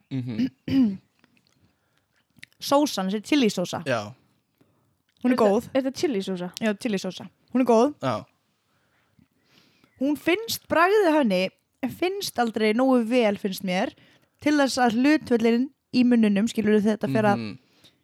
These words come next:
Speaker 1: Blanda saman.
Speaker 2: blandist saman,
Speaker 1: Mhm.
Speaker 2: just right, eins og þegar hún er köld.
Speaker 1: Já,
Speaker 2: En
Speaker 1: ég
Speaker 3: En
Speaker 1: skil.
Speaker 3: er þetta pepperoni taco eða er þetta langlokurist?
Speaker 1: Þetta er pepperoni taco.
Speaker 3: Ok.
Speaker 2: Sko, mér finnst samt þetta í ofni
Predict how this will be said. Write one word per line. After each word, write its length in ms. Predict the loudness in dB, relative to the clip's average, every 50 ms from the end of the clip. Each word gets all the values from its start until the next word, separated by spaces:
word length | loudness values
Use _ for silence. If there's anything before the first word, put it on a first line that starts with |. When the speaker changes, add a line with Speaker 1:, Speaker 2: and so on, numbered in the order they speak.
| _ -4
Speaker 1:
Blanda 240 | -2 -2 -2 -2 -4
saman. 280 | -4 -4 -4 -2 2 2
Speaker 2:
blandist 380 | 2 2 2 -2 -4 -4 -2
saman, 340 | 0 0 2 2 2 0 -2 -4
Speaker 1:
Mhm. 400 | -6 -8 -6 -6 -8 -10 -10 -6 -2
Speaker 2:
just 380 | 0 2 2 0 -2 -4 -4
right, 400 | -4 -2 -4 -4 -8 _ -20 -10 -4
eins 180 | -2 0 2 2
og 60 | 2 2
þegar 100 | 2 0
hún 40 |
er 40 | 0
köld. 340 | 0 0 -2 -2 -6 -14 -14
Speaker 1:
Já, 360 | -10 -8 -6 -6 -6 -6 -4 0
Speaker 2:
En 120 | 0 2 4
Speaker 1:
ég 20 |
Speaker 3:
En 280 | 2 2 0 -2 -6 -14
Speaker 1:
skil. 100 | -10 -2 0
Speaker 3:
er 300 | 4 4 4 4 2 2
þetta 340 | 2 2 4 4 4 2 0 -2
pepperoni 600 | -4 -4 -4 -2 -2 0 0 2 2 0 0 -2
taco 400 | -2 -2 -4 -4 -4 0 2 2
eða 220 | 4 4 4 2
er 40 | 2
þetta 220 | 2 0 0 0 2
langlokurist? 840 | 2 0 0 0 0 -2 0 -2 -4 -4 -6 -8 -12 -14 -14 -12
Speaker 1:
Þetta 160 | -10 -8 -6 -6
er 40 | -6
pepperoni 560 | -6 -4 -4 -4 -2 -4 -4 -4 -4 -4 -6 -8
taco. 300 | -10 -12 -12 -12 -10 -8 -8 -6
Speaker 3:
Ok. 180 | -4 -4 -6 -6 -8 -14 _ _ _ _ _ _ -20 _ _
Speaker 2:
Sko, 120 | -4 0 2
mér 160 | 2 2 4
finnst 180 | 2 0 2 2
samt 200 | 0 0 0 0
þetta 300 | -2 0 0 0 0 2
í 140 | 2 2 2 4
ofni 720 | 2 2 0 _ _ -4 -2 0 2 4 4 2 2